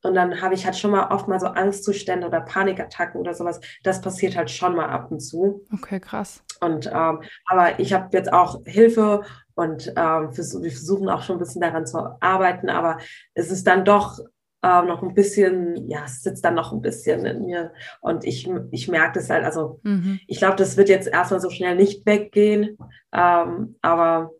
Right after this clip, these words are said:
Speaker 1: ja, es wird auch, ich denke, ich hoffe, es wird auf jeden Fall <laughs> besser.
Speaker 2: Ja, ich find das jetzt schon interessant, dass du das sagst, weil vorhin hat's eigentlich so gewirkt, so als wär das so ein Thema, das du eigentlich, sag ich mal, recht leicht so verdaut hast, ne?
Speaker 1: Ja.
Speaker 2: Aber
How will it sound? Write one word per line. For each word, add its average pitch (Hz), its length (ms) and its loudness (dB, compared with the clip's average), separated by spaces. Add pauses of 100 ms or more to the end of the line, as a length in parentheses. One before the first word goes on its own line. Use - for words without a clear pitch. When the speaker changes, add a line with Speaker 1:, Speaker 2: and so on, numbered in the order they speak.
(240)
Speaker 1:
ja, 147 220 -8
es 190 200 -2
wird 190 180 4
auch, 156 280 2 (160)
ich - 180 -8
denke, 190 360 4
ich - 180 -4
hoffe, 185 300 2
es 156 220 0
wird 156 140 0
auf - 140 -6
jeden 160 160 -2
Fall - 120 -6
<laughs> - 20 -6
besser. 220 380 2 (1040)
Speaker 2:
Ja, 208 240 2
ich 226 80 -4
find 214 160 -6
das 208 80 -12
jetzt 185 140 -12
schon 208 100 -6
interessant, 202 440 -4
dass 196 100 -6
du 180 80 -4
das 185 160 -2
sagst, 185 280 0
weil 175 120 2
vorhin 208 360 4
hat's 190 160 0
eigentlich 196 320 0
so 190 100 -4
gewirkt, 180 400 0
so 208 200 0 (380)
als - 180 -2
wär 196 100 4
das 196 120 0
so 185 80 -2
ein 175 80 0
Thema, 208 320 2
das 190 160 -2
du - 160 -2
eigentlich, 202 580 0 (300)
sag 190 180 -2
ich 180 100 -8
mal, 196 120 0
recht 202 240 -2
leicht 185 340 2
so 190 120 -2
verdaut 170 520 2
hast, 151 220 -4
ne? 202 160 0 (160)
Speaker 1:
Ja. 190 320 2 (160)
Speaker 2:
Aber 175 580 4